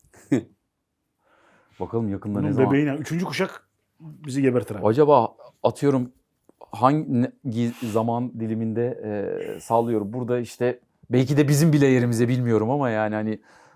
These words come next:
Speaker 1: bazı iş kollarında artık yer almaya başlayacaklar. Ben çok merak ediyorum ya.
Speaker 2: Dört beş tane meslek kaldı.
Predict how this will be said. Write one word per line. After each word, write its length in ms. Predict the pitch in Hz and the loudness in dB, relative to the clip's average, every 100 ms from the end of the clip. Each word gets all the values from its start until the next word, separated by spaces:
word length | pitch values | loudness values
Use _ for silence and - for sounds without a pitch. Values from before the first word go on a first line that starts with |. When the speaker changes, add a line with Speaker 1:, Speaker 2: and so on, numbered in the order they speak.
| _ | _
Speaker 1:
bazı 460 | 127 135 127 139 135 - | 6 8 6 2 2 -4
iş 160 | 110 | -4
kollarında 580 | - 139 127 131 131 131 | 0 2 4 4 4 6
artık 320 | 127 120 - | 6 4 0
yer 100 | 131 | 4
almaya 340 | 123 127 127 135 | 6 6 4 4
başlayacaklar. 540 | 120 107 113 - 135 | 2 2 -2 0 2
Ben 120 | 123 | 2
çok 200 | 120 123 | -2 -4
merak 260 | 113 107 101 | -2 -2 -2
ediyorum 320 | 95 95 92 | -6 -8 -8
ya. 120 | 92 135 | -6 0
Speaker 2:
Dört 220 | 147 - | 0 0
beş 140 | 165 | 0
tane 200 | 175 170 | 2 2
meslek 360 | 165 156 185 - | 2 0 -2 -4
kaldı. 360 | 123 123 247 | -4 -6 -8